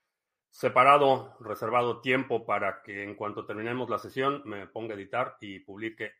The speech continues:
el video lo antes posible, pero vamos a discutir los operadores de Pulse, las posibles implicaciones de esa propuesta en el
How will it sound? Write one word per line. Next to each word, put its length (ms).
el 160
video 460
lo 160
antes 340
posible, 640
pero 300
vamos 260
a 60
discutir 500
los 160
operadores 520
de 80
Pulse, 440
las 340
posibles 460
implicaciones 1300
de 360
esa 240
propuesta 640
en 220
el 400